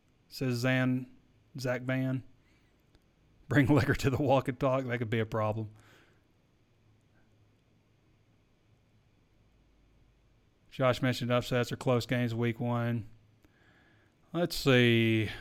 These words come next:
what else we got. We're gonna wrap it up with this from Christopher Stein.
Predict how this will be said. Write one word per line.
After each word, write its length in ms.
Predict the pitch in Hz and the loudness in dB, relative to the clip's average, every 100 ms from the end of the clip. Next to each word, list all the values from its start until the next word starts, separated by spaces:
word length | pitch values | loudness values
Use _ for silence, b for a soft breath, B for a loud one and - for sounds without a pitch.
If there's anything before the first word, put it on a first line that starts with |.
| B | B
what 160 | 143 143 | -4 2
else 220 | 131 - | 2 2
we 120 | 120 | -4
got. 380 | 113 113 110 110 - - - _ _ b b b b b b b _ _ _ _ _ _ 143 | 0 0 0 -2 -6 -20 -20 _ _ b b b b b b b _ _ _ _ _ _ 2
We're 80 | |
gonna 140 | 143 131 | 4 8
wrap 260 | 127 127 | 8 8
it 60 | 127 | 6
up 120 | 120 | 2
with 100 | 135 | 2
this 200 | 123 120 | 2 2
from 100 | - | 0
Christopher 360 | - 123 - 117 | -2 -2 -2 -6
Stein. 520 | - 123 117 113 | -2 0 2 0